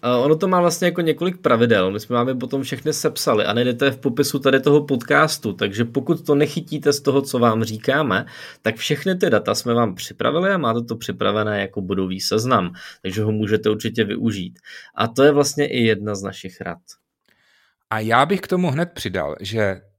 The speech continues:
Speaker 2: tyhle ty rady jsou opravdu velice dobře napsané. Je vidět, že Pavel s tím má hodně zkušeností. A doporučoval bych to všem, kteří mají ve škole na starosti správu počítačů a technickou podporu, využít. Klidně si to skopírujte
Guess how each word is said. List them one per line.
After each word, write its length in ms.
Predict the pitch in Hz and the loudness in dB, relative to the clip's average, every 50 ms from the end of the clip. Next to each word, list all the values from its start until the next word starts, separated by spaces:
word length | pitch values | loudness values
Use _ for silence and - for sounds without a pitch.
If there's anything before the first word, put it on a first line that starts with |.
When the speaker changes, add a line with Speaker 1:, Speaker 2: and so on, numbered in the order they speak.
| _ _ _ _ | _ _ _ _
Speaker 2:
tyhle 300 | 131 127 135 156 165 170 | -2 0 2 2 0 2
ty 200 | - 147 127 113 | 2 0 0 0
rady 460 | 107 117 131 143 117 101 80 - - - - - _ _ | 2 2 2 2 2 -2 -4 -4 -10 -20 -20 -20 _ _
jsou 280 | - - - 117 113 107 | -14 -8 -2 -2 -2 -2
opravdu 840 | - - - 120 - - 135 135 135 135 131 131 131 127 127 127 127 - _ 98 | 0 0 -2 -2 0 2 2 2 2 2 2 2 2 2 2 0 -2 -10 _ -8
velice 440 | 101 117 113 117 117 - - 127 | -2 2 2 2 2 2 0 -2
dobře 260 | 107 104 101 - 117 110 | 0 -2 -2 -2 -2 -2
napsané. 520 | 104 92 - - - 95 92 85 80 82 | -2 -2 -4 -6 -4 -4 -4 -4 -2 0
Je 100 | 98 101 | 0 0
vidět, 240 | 98 95 98 101 101 | 2 2 0 0 2
že 120 | 113 110 | 0 0
Pavel 360 | 104 - 104 104 98 101 101 | 0 2 2 4 4 4 2
s 60 | 101 - | 2 -2
tím 140 | - 107 | -4 -2
má 100 | 110 110 | 0 0
hodně 220 | 101 104 98 107 107 | 0 0 -2 -4 -6
zkušeností. 600 | - 101 - - 95 90 87 - - - 76 - - - - - - - - - _ _ - | -6 -10 -10 -8 -8 -8 -8 -10 -12 -14 -16 -16 -16 -20 -20 -20 -20 -20 -20 -20 _ _ -4
A 100 | 104 101 | -4 -4
doporučoval 960 | 92 87 127 135 131 - 151 147 151 143 - - 147 139 139 135 135 135 | -2 2 2 2 2 4 2 2 2 2 0 -2 -2 0 2 2 2 0
bych 300 | 127 120 123 120 - - | 2 0 0 -2 -2 -8
to 240 | - _ 113 107 107 | -8 _ -2 -2 -2
všem, 520 | 101 - - - - - 135 127 127 127 113 | -2 -6 -8 -6 -2 0 0 0 0 -2 -4
kteří 320 | - - 113 107 113 117 | -2 -2 -2 -2 0 -2
mají 260 | 117 113 107 107 104 | 0 0 2 2 0
ve 260 | 92 92 95 123 135 | 0 0 0 0 2
škole 400 | 131 - - - - 139 123 101 | 2 0 -4 0 2 4 4 4
na 120 | 95 104 98 | 4 4 0
starosti 540 | - - - 113 110 107 - - - 87 - | 0 -2 -2 -2 0 -2 -4 -8 -10 -10 -10
správu 480 | - - - - 104 104 110 110 98 | -10 -6 -2 0 2 2 2 2 0
počítačů 680 | 107 - 82 - - 104 - 92 85 - - - 101 90 | 0 -2 -4 -4 -6 -6 -6 -6 -6 -6 -6 -4 -4 -4
a 40 | - | -4
technickou 440 | - 95 - 107 101 - - 90 90 | -4 -2 -2 -2 -2 -2 -2 -4 -4
podporu, 460 | - 85 - - - 92 92 87 90 - - - - - _ _ - | -4 -8 -10 -6 -4 -2 -2 -2 -2 -4 -12 -20 -20 -20 _ _ -10
využít. 600 | 85 87 117 113 131 123 113 104 110 107 101 - - _ _ _ | 0 2 2 4 4 4 2 2 -2 -4 -4 -6 -14 _ _ _
Klidně 340 | - 127 131 135 135 135 123 | 2 4 4 4 4 2 0
si 120 | - 127 | 0 -2
to 140 | - 123 117 | -2 -2 -4
skopírujte 840 | - - - 117 - - 117 113 117 113 101 - 117 110 107 101 | -4 -2 -2 -4 -2 0 0 0 0 0 0 2 2 2 2 2